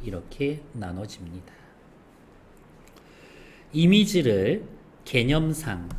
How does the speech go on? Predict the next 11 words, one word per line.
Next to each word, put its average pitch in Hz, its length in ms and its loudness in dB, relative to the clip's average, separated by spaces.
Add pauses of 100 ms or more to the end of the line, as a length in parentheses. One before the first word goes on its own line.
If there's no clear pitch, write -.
(280)
감각 139 640 -2
이미지와 135 760 -2
비유 127 480 -4
이미지로 131 680 -2
구분했지만 131 1040 -4
사실은 175 920 -2
두 127 220 -4
가지 139 440 -2
이미지가 117 720 -6
중첩되기도 123 1000 -4
해요. 120 320 -6